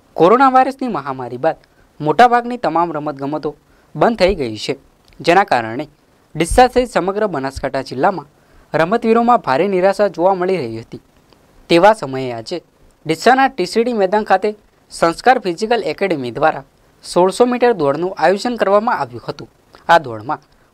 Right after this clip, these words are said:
ડીસામાંથી મોટી સંખ્યામાં યુવક યુવતીઓએ ભાગ લીધો હતો અને પોતાનામાં રહેલ રમત જગતનું કૌશલ્ય બતાવ્યું હતું. આ કાર્યક્રમનો પ્રારંભ રાષ્ટ્રીય મહિલા આયોગના સભ્ય ડોક્ટર રાજુલાબેન દેસાઈ દ્વારા કરવામાં આવ્યું હતું. આ પ્રસંગે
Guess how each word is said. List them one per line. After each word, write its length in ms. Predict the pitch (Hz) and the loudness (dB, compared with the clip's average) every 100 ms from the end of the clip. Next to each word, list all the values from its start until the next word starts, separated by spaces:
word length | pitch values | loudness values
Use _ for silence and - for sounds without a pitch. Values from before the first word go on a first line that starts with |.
| - | -8
ડીસામાંથી 580 | 160 - 254 240 254 | -4 2 4 2 -2
મોટી 240 | 190 139 190 | -8 -8 -8
સંખ્યામાં 400 | 202 196 196 202 _ _ _ | -6 -4 -6 -6 _ _ _
યુવક 280 | 151 165 233 214 | -8 0 0 0
યુવતીઓએ 420 | 180 190 196 202 | -10 -2 0 0
ભાગ 280 | 147 160 - | 0 -2 -2
લીધો 220 | 123 120 | -12 -8
હતો 260 | - 143 117 _ _ _ - | -8 -8 -10 _ _ _ -2
અને 140 | 196 | 0
પોતાનામાં 600 | 220 233 214 202 208 220 | 0 -2 2 2 2 0
રહેલ 240 | 147 139 143 _ _ _ - | -2 -6 -8 _ _ _ -2
રમત 300 | 151 170 208 | 0 0 0
જગતનું 400 | 220 220 233 233 | 0 0 -2 0
કૌશલ્ય 480 | 151 147 143 202 220 | 0 0 -2 -2 0
બતાવ્યું 440 | 131 127 113 107 | -2 -4 -6 -8
હતું. 220 | 147 143 _ _ _ _ - | -10 -12 _ _ _ _ 2
આ 140 | 185 | 2
કાર્યક્રમનો 600 | 208 214 226 220 220 220 | 4 2 2 -2 -4 -6
પ્રારંભ 400 | 214 127 139 180 _ _ _ - | -6 -4 -2 -4 _ _ _ 0
રાષ્ટ્રીય 400 | 156 165 - 247 | 0 0 0 -2
મહિલા 300 | 160 143 190 | 0 0 0
આયોગના 380 | 143 160 156 156 | 2 -2 -4 -6
સભ્ય 360 | 143 113 151 139 _ _ _ | -8 -4 -4 -4 _ _ _
ડોક્ટર 280 | 151 170 214 | 2 4 4
રાજુલાબેન 520 | 185 165 190 226 226 208 | 4 2 2 0 0 -4
દેસાઈ 360 | 147 143 190 | -6 0 0
દ્વારા 280 | 185 190 190 | 2 0 0
કરવામાં 400 | 156 151 180 214 | -2 0 -2 -2
આવ્યું 260 | 123 110 113 | -6 -6 -12
હતું. 240 | - - - _ _ _ - | -12 -12 -20 _ _ _ 0
આ 80 | 175 | 0
પ્રસંગે 420 | 143 - 135 | 0 -8 -8